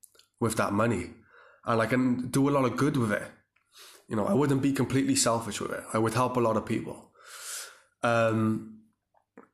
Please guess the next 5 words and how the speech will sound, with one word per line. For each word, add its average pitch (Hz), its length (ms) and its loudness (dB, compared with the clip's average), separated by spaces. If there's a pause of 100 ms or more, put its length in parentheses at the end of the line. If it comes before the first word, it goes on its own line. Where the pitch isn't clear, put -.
(1700)
yeah, 131 220 2
hopefully 135 400 2
one 123 260 4
day, 131 320 2 (240)
um, 95 640 0